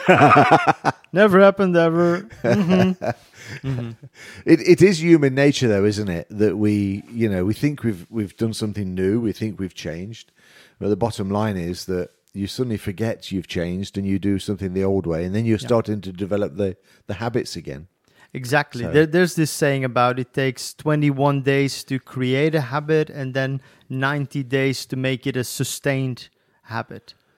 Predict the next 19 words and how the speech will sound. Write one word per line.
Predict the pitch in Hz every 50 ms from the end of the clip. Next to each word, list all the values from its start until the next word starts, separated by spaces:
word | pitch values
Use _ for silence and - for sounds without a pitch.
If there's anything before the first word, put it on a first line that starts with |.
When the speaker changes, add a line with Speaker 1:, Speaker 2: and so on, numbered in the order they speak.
| _ _ -
Speaker 1:
Is | 143 147
that | - 240 220
true? | - - 302 294 - 110 - _ _ _ _ _ _ _ _ _ _ _ -
Speaker 2:
I | - 170
don't | 196 202 165
know. | 135 127 143 202 240
It's, | 196 - - - -
it's | 147 131 - -
something | - - - 139 135 131 - 131 127 123
that | 123 120 120
I | 117 117
read | 117 117 127 151 -
somewhere | - - - 117 117 117 120 123 135
on | 143 135 123 120 120 117 127 127
one | 127 127 135
of | 135 123
those | 127 131 131 123 - -
marketing | 127 127 147 - - _ - 139 127 123 123 123 123 120 117
books. | 113 123 123 - - - - - -